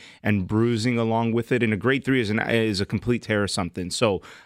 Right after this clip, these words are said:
um, the good thing about completely tearing something is you can never completely tear it again. So that, that is right off the bat. Um, you'll never re-injure that same one, but you knew,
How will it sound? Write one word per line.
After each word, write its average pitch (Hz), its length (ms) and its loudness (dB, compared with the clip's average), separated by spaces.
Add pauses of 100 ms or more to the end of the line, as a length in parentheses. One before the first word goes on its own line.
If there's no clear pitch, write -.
um, 120 220 2
the 123 60 4
good 160 200 2
thing 156 180 2
about 139 320 0
completely 127 460 0
tearing 135 320 0
something 151 360 -2
is 107 140 2
you 107 60 0
can 113 160 2
never 120 180 0
completely 120 460 0
tear 110 200 2
it 107 60 0
again. 95 300 -2
So - 160 -4
that, 117 320 2
that 117 240 2
is 117 180 0
right 113 180 2
off 110 200 -2
the 220 80 -2
bat. 110 320 0 (260)
Um, 104 300 0
you'll 113 160 2
never 113 240 0
re-injure 120 960 2
that 110 260 0
same 135 320 0
one, 104 220 -2 (240)
but 110 320 2 (240)
you 117 180 2
knew, 131 460 0